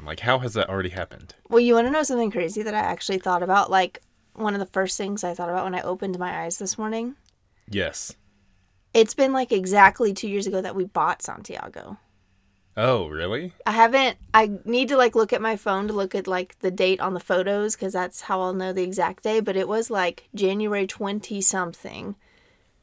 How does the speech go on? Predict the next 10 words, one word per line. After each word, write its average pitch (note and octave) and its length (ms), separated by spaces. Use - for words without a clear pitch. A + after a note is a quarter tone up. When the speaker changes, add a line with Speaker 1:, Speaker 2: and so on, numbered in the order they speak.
Speaker 2:
of G3 160
twenty G#3 380
twenty F3 460
when F#3 320
we F#3 220
officially F#3+ 880
bought F#3 480
and F3+ 140
received F3 500
Santiago. - 760